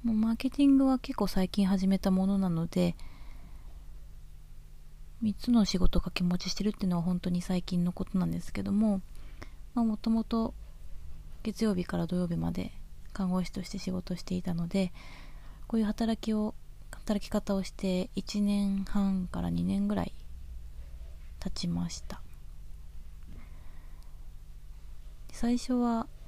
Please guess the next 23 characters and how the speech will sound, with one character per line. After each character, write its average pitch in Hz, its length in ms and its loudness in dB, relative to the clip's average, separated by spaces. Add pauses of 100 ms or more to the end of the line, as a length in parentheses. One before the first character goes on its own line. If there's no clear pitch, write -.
(760)
慣 208 100 4
れ 226 140 4
る 220 140 2
ま 165 160 2
で - 200 -2 (1120)
少 196 100 0
し - 100 -6
大 185 260 0
変 185 540 0
だ 190 80 0
っ 185 60 -4 (100)
た 190 80 -6
ん 185 80 -6
で 185 100 -4
す - 120 -8
け 196 120 -4
れ 190 100 -2
ど 202 120 -2
も、 208 320 2 (1000)
ま 220 160 2
あ、 - 20 4
あ 196 60 4
る 208 120 2